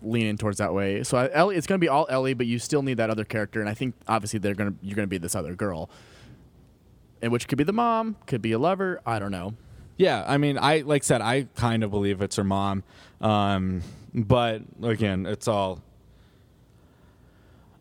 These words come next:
Speaker 1: It's all
Speaker 2: all,
Speaker 1: spec-,
Speaker 2: like,
Speaker 1: all
Speaker 2: it's all
Speaker 1: speculation
Speaker 2: speculation
Speaker 1: at
Speaker 2: at
Speaker 1: this
Speaker 2: this
Speaker 1: point.
Speaker 2: point. I will say, like, uh, the trailer was brutal, and I see what they were going for. I think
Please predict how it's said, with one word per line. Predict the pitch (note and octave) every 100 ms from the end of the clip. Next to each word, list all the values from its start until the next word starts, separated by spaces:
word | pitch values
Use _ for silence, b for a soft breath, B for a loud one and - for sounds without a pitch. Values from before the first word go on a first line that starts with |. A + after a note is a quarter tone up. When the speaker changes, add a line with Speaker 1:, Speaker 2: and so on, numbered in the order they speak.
| - -
Speaker 1:
It's | -
all | D3+
Speaker 2:
all, | E3
Speaker 1:
spec-, | D#3+
Speaker 2:
like, | D3 B2+ D3
Speaker 1:
all | F3+
Speaker 2:
it's | D3
all | C3
Speaker 1:
speculation | C3 A2 G#2 F#2+
Speaker 2:
speculation | - G2
Speaker 1:
at | F#2
Speaker 2:
at |
Speaker 1:
this | G2+ G2
Speaker 2:
this |
Speaker 1:
point. | G2
Speaker 2:
point. | G#2+ G#2 G#2 -
I | C#3+
will | F3 G#3+
say, | - F#3+ E3+ E3
like, | C#3+ C#3 -
uh, | F2+ F#2+
the | B2 C#3 D#3+ D3+
trailer | - D#3+ E3 E3
was | C#3+ -
brutal, | A#2 A#2+ C#3+ D#3 F3 E3+ G2
and | B2+ B2 A#2+ A#2 A#2 A2 -
I | A#2+
see | A#2 D3
what | C3+ C#3
they | C3+
were | A2+
going | G#2+ A2 B2+ C#3+
for. | D3 C#3+ D3 D3 -
I | A#2+
think | A2+ - D3 E3 D#3